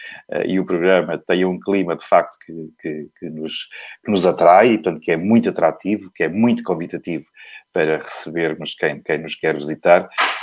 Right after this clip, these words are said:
e, e tudo isso, obviamente, que está aqui também espelhado, eh, e também, eh, sustentado naquilo que é, de facto, a nossa gastronomia e a nossa diversidade da mesa. E, portanto, vamos aqui deixar ficar este registro,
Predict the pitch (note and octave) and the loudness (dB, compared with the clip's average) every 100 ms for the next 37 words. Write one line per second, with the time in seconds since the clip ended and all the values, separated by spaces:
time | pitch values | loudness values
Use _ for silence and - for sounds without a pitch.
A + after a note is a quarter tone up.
0 | - A2+ C3+ B2+ A#2 A2 A#2 - G#2 G#2+ | -4 -2 -2 0 2 4 2 0 0 4
1 | A2+ G#2 G2+ G#2 - - G#2 G2 G2+ F#2+ | 4 4 2 -2 -6 2 6 6 2 -2
2 | F2+ F#2+ - E2+ E2 E2+ - - - - | -2 -4 -6 4 4 4 -4 -20 -20 -10
3 | G2 F#2+ - G2 G2 F2 F2+ F#2 F#2 F#2 | -4 -2 -2 -4 -2 0 2 2 0 -2
4 | F2+ F#2+ - - A2+ - F#2+ F#2 F2 F2 | -2 -4 -6 -4 -4 -2 -2 4 6 6
5 | F2 E2 F2 E2 F#2+ E2 F2 - E2+ - | 0 -8 -10 -8 -8 -6 -6 0 -2 0
6 | E2 E2 D#2+ C#2+ D2+ - D#2 D#2 E2+ E2 | -4 -4 -4 -8 -10 -12 -16 -12 -8 -6
7 | D#2 D#2+ F2 - D#2 E2 - E3 D3+ D#3 | -4 -2 -4 -4 -6 -8 -8 -6 -4 -6
8 | C#3+ - F#3+ - D3+ A2+ A#2+ A2 G#2 G#2 | -10 -12 -14 0 0 2 0 0 0 0
9 | G2+ A2 G2 - F2+ - - F2 F#2+ - | 2 2 0 -2 -2 -2 -12 -4 -4 -4